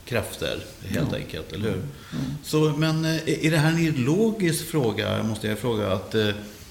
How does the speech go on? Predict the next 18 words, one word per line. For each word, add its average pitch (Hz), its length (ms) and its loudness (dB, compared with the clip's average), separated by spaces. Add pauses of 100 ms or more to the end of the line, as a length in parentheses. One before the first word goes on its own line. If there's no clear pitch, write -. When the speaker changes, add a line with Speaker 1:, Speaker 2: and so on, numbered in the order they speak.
(140)
Speaker 1:
att 104 180 -2
som 113 180 0
har 104 60 2
spärrat 98 540 0
det 92 80 -2
här 95 120 0
på 98 140 -4
något 95 100 0
sätt? 98 260 -2
Eller, 123 220 2
eller 127 520 2 (100)
<laughs> 127 120 -2
jag 151 120 6
måste 147 260 -2
ställa 143 280 2
frågan 135 260 -2
varför 127 300 0
inte, 120 360 2